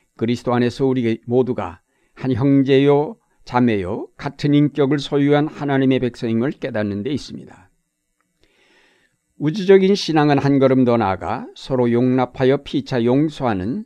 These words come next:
사랑의 사회를 이루어가는 것입니다. 그리스도의 우주적인 사랑을 배우고 그 안에 우리가 머물게 되면 하찮은 일로 서로 오해하고 미워하는 일에서 떠나 서로 사랑할 수 있게 될 것입니다.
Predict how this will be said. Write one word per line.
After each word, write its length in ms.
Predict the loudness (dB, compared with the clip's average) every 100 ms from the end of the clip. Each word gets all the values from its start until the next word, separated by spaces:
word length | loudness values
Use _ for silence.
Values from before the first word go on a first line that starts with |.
| _
사랑의 480 | -16 -6 -2 0 -2
사회를 480 | -2 -2 0 0 -2
이루어가는 560 | -2 0 0 0 -2
것입니다. 560 | -4 -6 -12 -16 -18 -20 _ _ _ _ _ _ _ _ _ -6
그리스도의 440 | -2 0 4 6
우주적인 600 | 6 4 -2 0 2 2
사랑을 500 | 0 0 2 2 2
배우고 640 | 4 2 2 -2 -6 -6 -8 _ _ _ _
그 200 | -2 2
안에 180 | 4 4
우리가 360 | 4 2 2
머물게 480 | 2 4 2 2 2
되면 440 | 2 2 2 -2 -6 -10 _ _ _
하찮은 520 | -12 -8 0 2 4
일로 300 | 4 4 2
서로 420 | 0 2 4 6
오해하고 480 | 6 4 4 2 2
미워하는 580 | 2 4 2 2 2 2
일에서 380 | 2 0 -2 -2
떠나 380 | -2 -2 -4 -8 _ _ _
서로 320 | -16 -6 -4 -4
사랑할 540 | -6 -6 -4 -2 -4
수 180 | -4 -4
있게 320 | -4 -2 -2
될 160 | -2 -4
것입니다. 640 | -6 -12 -14 -18 -20 -20